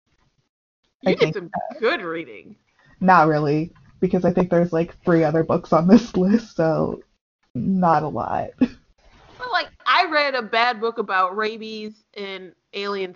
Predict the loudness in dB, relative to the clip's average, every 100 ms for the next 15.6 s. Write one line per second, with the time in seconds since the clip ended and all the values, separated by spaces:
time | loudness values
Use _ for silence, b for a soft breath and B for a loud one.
0 | _ -14 -14 -14 -12 -12 -14 -8 -6 -6
1 | -10 -20 -20 _ _ -12 -8 -6 -8 -8
2 | -8 -6 -4 -4 -6 -10 -14 _ _ _
3 | _ -12 -8 -8 -8 -12 -14 -14 -16 -12
4 | -12 -14 -20 -10 -10 2 2 2 -2 -2
5 | -2 -4 -6 -6 -4 -4 -4 -2 -2 -2
6 | -4 -8 -8 -8 -10 _ _ -4 -2 -4
7 | -4 -4 -2 2 2 2 -4 -8 -4 -2
8 | 0 0 0 0 -4 -6 -10 -16 _ _
9 | _ 2 4 4 4 2 -2 -4 -4 -2
10 | -4 -6 -8 -2 0 0 -2 -4 -6 -6
11 | -8 -8 -10 -10 -8 -6 -4 -6 -10 _
12 | _ _ _ _ -6 0 0 0 -2 -2
13 | -2 _ _ -6 -6 -2 -2 0 0 0
14 | -2 -4 -2 -2 -2 -4 -6 -2 4 4
15 | 4 2 2 0 0